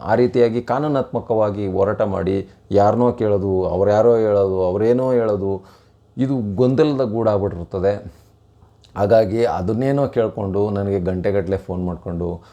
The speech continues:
ಅದನ್ನ ಸರಿಯಾದ ರೀತಿ ನನಗೆ ಸಮಯನ ಹಾಳು ಮಾಡಬೇಡಿ. ವಿಚಾರ ಇದ್ದರೆ ಚಿಕ್ಕದಾಗಿ, ಚೊಕ್ಕದಾಗಿ ಸ್ವಲ್ಪ ಮಾಹಿತಿನ ಕೇಳಿ, ಫೋನ್ ಮಾಡಿ ಹೇಳ್ತೀನಿ. ಅದು ಬಿಟ್ಟು ಸುಮ್ಮನೆ ಅನಾವಶ್ಯಕವಾಗಿ ಫೋನ್ ಮಾಡ್ಕೊಂಡು, ಆ, ನನಗೆ, ಆ, ಬೇರ್ದೇ ಇರೋ ವಿಚಾರಗಳನ್ನೆಲ್ಲ ಮಾತಾಡೋದ್ರ ಬದಲು,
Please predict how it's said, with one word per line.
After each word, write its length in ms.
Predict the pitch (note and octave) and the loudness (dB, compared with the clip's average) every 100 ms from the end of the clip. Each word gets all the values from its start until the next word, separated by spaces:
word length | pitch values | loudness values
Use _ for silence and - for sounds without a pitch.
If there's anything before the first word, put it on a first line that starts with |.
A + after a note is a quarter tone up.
| - - | -16 -2
ಅದನ್ನ 640 | G2+ G2+ A#2 G#2+ G#2 G2+ | 0 2 0 -2 -2 -2
ಸರಿಯಾದ 440 | F#2+ F#2+ G2+ A2 G#2+ | 0 0 2 2 2
ರೀತಿ 260 | G2+ G2+ | -2 -4
ನನಗೆ 440 | F#2+ F#2 F#2 F2+ F2 | -4 -4 -2 -4 -4
ಸಮಯನ 400 | - G2 G2 F2+ | -6 -4 -2 -4
ಹಾಳು 320 | D#2+ F#2+ G2+ | -2 0 0
ಮಾಡಬೇಡಿ. 460 | F#2 E2+ F2 F#2+ - - _ - | -2 -2 -2 -4 -6 -20 _ -4
ವಿಚಾರ 440 | G#2+ G#2+ C3 B2+ | -4 0 2 2
ಇದ್ದರೆ 540 | C3 A#2 F#2+ G#2 G#2 G2+ | 2 0 2 2 2 0
ಚಿಕ್ಕದಾಗಿ, 680 | A2+ G#2 G#2 G2 F2+ G2+ | -8 -6 0 2 2 -2
ಚೊಕ್ಕದಾಗಿ 720 | G2+ G2 G2 F#2+ F2 F2+ F#2 - _ - | -2 -6 -2 -2 0 -2 -4 -6 _ -4
ಸ್ವಲ್ಪ 300 | A#2 - G#2+ | -2 0 -2
ಮಾಹಿತಿನ 560 | G2+ G2+ G2 G2+ G2 G2 - G2 | 0 0 0 -2 -2 -6 -10 -14
ಕೇಳಿ, 380 | - G#2 F#2+ F#2 | -2 0 2 0
ಫೋನ್ 280 | - G2 G2 | -2 -4 -2
ಮಾಡಿ 160 | F#2 | -4
ಹೇಳ್ತೀನಿ. 600 | D#2+ F#2 G2+ - F2+ F2+ - _ | 0 0 0 -4 -8 -10 -14 _
ಅದು 180 | - G#2 | -4 -2
ಬಿಟ್ಟು 240 | A2+ - A2 | -2 -4 -8
ಸುಮ್ಮನೆ 320 | - A#2 C3 | -2 -2 0
ಅನಾವಶ್ಯಕವಾಗಿ 960 | F#2+ G#2 B2 - G#2 G2 F#2 F2+ F#2 F#2 | 0 2 0 0 -4 0 0 0 -4 -4
ಫೋನ್ 300 | - G#2 G2+ | -4 -4 -2
ಮಾಡ್ಕೊಂಡು, 600 | F2+ - F2 F2 E2+ - - - | -6 -6 -6 -4 -6 -10 -20 -8
ಆ, 340 | G2 G2 F#2+ F#2+ | 0 2 2 0
ನನಗೆ, 520 | F#2+ G2 F#2+ F2+ - - - | 0 0 2 0 -2 -14 -10
ಆ, 240 | F#2+ F2+ C2+ | -6 -6 -4
ಬೇರ್ದೇ 760 | F2+ G2 F#2 A#2 B2+ B2+ C3 | -6 -4 2 4 4 4 4
ಇರೋ 160 | C3+ C#3+ | 6 4
ವಿಚಾರಗಳನ್ನೆಲ್ಲ 760 | C#3 B2+ A#2 A2+ A2+ G#2+ G#2+ | 2 2 2 2 -2 -2 -4
ಮಾತಾಡೋದ್ರ 520 | G2+ F#2 F#2 F2+ F2 E2+ | -4 -6 -6 -8 -6 -8
ಬದಲು, 360 | E2+ E2 G#2 | -6 -6 -6